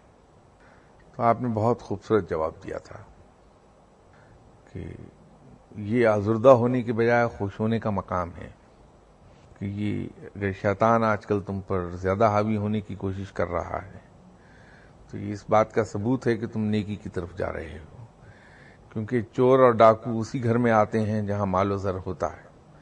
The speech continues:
किसी भूखे नंगे के यहां चोर कभी नहीं गए। तो तुम्हारे यहां चूंकि अब नेकियां जमा होना शुरू हुई हैं, तो शैतान जोर मार रहा है कि तुम उधर न जाओ।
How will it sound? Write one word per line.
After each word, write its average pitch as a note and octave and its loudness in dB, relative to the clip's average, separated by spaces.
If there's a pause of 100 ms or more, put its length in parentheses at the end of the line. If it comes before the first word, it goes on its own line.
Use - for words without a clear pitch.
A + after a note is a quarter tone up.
(640)
किसी G#2 -6 (320)
भूखे G#2 -2
नंगे G#2 -6
के F#2+ -8
यहां F#2 -10 (500)
चोर G#2+ 0
कभी G2 -4
नहीं F2 -10
गए। C#2 -12 (1300)
तो G#2+ -4
तुम्हारे B2+ 4
यहां C3 4
चूंकि A#2+ -2
अब F#2+ 2
नेकियां G#2 0 (640)
जमा A2+ 4
होना A#2+ 4
शुरू B2 -2
हुई B2 0
हैं, A#2+ 0
तो G#2 -6
शैतान G#2 0 (1300)
जोर A#2 8
मार G#2+ 4
रहा G2+ 0
है G2+ -4
कि G2 -8
तुम G2 -6
उधर F#2 -2
न F#2 -8
जाओ। D#2+ -6